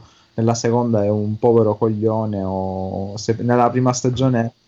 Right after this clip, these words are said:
era tipo una sciroccata donna anziana, nella seconda stagione una suora crudelissima. Vabbè, stiamo parlando di Jessica Lange,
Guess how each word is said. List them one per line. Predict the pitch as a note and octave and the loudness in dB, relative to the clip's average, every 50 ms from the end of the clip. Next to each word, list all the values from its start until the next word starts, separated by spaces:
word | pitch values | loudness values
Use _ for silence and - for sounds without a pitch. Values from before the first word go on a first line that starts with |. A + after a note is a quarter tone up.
| _ _ _ _ _ - - | _ _ _ _ _ -10 -4
era | A2+ A2+ G#2+ A2 A2 G#2+ G#2 G2+ G2+ G2+ G#2 G#2 | -2 0 2 4 4 4 4 4 4 2 2 0
tipo | - A#2 A2+ A2+ | -6 -4 -2 -2
una | A2 A2+ A2+ A2+ A2+ A2+ A#2 B2 G2 | -2 0 -2 -2 0 0 0 -2 -2
sciroccata | A#2+ - - - - C3+ B2+ C3 B2+ B2+ - - - B2+ B2 B2+ B2+ A#2+ B2+ A#2+ A#2 A#2 A#2 A2+ A2+ | -4 -4 -4 -2 0 2 4 4 2 2 -2 -4 0 2 2 2 2 0 0 2 2 2 2 2 0
donna | A#2 B2 B2 B2 B2 B2+ B2+ | 0 -2 -2 -2 -2 -2 -2
anziana, | B2+ C3+ C3 - - - C3+ B2+ B2+ B2+ B2 A#2 A2 | -2 -2 -4 -6 -6 -2 0 0 2 2 0 0 -2
nella | G#2+ G#2 G#2 | -2 -4 -4
seconda | G#2 A2+ A2 A2 A2 G#2 | -6 -6 -6 -6 -6 -6
stagione | - - A2+ A#2 A2 A#2 A#2+ A#2 | -6 -6 -6 -4 -2 -2 0 0
una | A2 G#2+ G#2+ G#2 G#2 | 0 0 0 0 -2
suora | - - - - B2+ A#2 A#2+ A#2+ A#2 A2+ A#2 | -2 -4 -2 0 4 4 4 4 4 2 0
crudelissima. | A#2 - B2 A2+ A#2+ B2 A#2 A#2 B2 C3 - - - G#2+ G#2+ G2+ | 0 -2 -2 0 0 0 0 0 -2 -4 -6 -8 -6 -6 -4 -2
Vabbè, | - G#2 A2 G#2+ E2+ - | -2 -2 -2 -2 -4 -6
stiamo | - - G2+ G2+ | -8 -8 -6 -2
parlando | G#2+ A#2 A#2+ B2 A#2+ | 0 2 2 2 0
di | A2+ A2 A2 | -2 -4 -6
Jessica | G#2 - A2+ A2+ - - G2+ F#2+ G2+ | -4 -4 -4 -4 -4 -10 -6 -4 -4
Lange, | G2 G2+ G2+ F#2+ F#2 F#2+ G2 A#2+ - | -2 0 0 0 -2 -4 -8 -12 -14